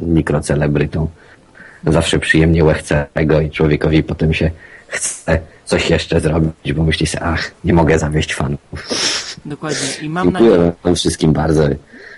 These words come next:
Speaker 1: Pozdrawiam również.
Speaker 2: I właśnie mam nadzieję, że dalej będziesz łechtał swoje i nasze ego i będziemy oczekiwali nowych podcastów w Twoim Gnieździe Światów. A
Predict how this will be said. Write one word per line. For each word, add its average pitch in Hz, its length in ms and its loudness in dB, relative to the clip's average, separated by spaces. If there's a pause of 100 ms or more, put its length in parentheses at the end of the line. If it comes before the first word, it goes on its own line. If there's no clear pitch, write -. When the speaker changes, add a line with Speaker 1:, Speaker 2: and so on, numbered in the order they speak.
(120)
Speaker 1:
Pozdrawiam 80 480 2 (160)
również. 76 680 -2
Speaker 2:
I 131 380 -8
właśnie 135 800 -10
mam 151 220 -10
nadzieję, 160 340 -10
że 143 100 -12
dalej 147 320 -10
będziesz 135 380 -12
łechtał 135 380 -12
swoje 143 380 -10
i 131 120 -14
nasze 135 340 -16
ego 143 360 -14 (380)
i 131 540 -8
będziemy 127 460 -14
oczekiwali 131 720 -16 (140)
nowych 156 280 -10
podcastów 131 600 -18
w - 100 -20
Twoim 120 460 -18 (120)
Gnieździe 127 440 -12
Światów. - 440 -20 (460)
A 127 400 -12